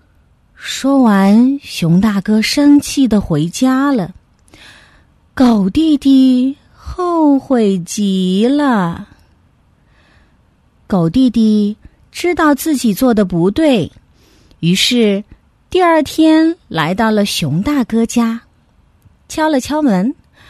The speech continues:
熊大哥打开门，还是有些不开心的样子。狗弟弟对他说：“对不起，熊大哥，请你原谅我吧。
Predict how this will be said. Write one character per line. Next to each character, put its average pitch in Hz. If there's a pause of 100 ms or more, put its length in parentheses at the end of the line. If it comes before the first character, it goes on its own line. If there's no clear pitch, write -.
(640)
熊 170
大 208
哥 220
打 170
开 -
门， 220 (400)
还 285
是 381
有 277
些 262
不 285
开 349
心 415
的 392
样 233
子。 175 (1080)
狗 160
弟 185
弟 156
对 175
他 185
说 180 (840)
：“对 349
不 294
起， 233 (320)
熊 220
大 262
哥， 247 (500)
请 269
你 302
原 214
谅 370
我 262
吧。 190